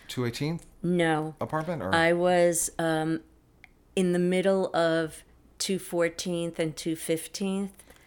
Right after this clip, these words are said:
Speaker 1: Okay.
Speaker 2: In between Seaman and Indian Road.
Speaker 1: Oh.
Speaker 2: There's a middle,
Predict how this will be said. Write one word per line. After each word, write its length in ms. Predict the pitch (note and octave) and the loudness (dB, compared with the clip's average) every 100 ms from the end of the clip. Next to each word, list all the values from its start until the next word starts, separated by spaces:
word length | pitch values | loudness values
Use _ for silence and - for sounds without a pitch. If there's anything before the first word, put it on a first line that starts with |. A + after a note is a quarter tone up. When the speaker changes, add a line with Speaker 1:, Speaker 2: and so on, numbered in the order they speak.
| - | -4
Speaker 1:
Okay. 300 | B2 A#2+ A#2+ - _ _ _ _ | -2 -2 -4 -14 _ _ _ _
Speaker 2:
In 140 | F3 E3 | -2 0
between 420 | E3+ E3+ F3 D#3+ | -2 -2 -2 -2
Seaman 440 | D#3+ - D#3+ D#3 D#3 | 0 0 0 -2 -2
and 140 | D#3+ | -2
Indian 440 | E3 D#3+ D#3+ D#3+ | -2 -2 -2 -2
Road. 420 | E3 D#3+ D#3+ D#3 - _ _ _ - | -4 -4 -2 -4 -8 _ _ _ -18
Speaker 1:
Oh. 440 | F2 F2 E2+ D#2+ D#2+ | -14 -12 -10 -12 -8
Speaker 2:
There's 240 | E3 E3 D3+ | -4 -2 -2
a 40 | |
middle, 440 | D#3+ D#3+ D#3+ D#3 | -2 -2 -2 -4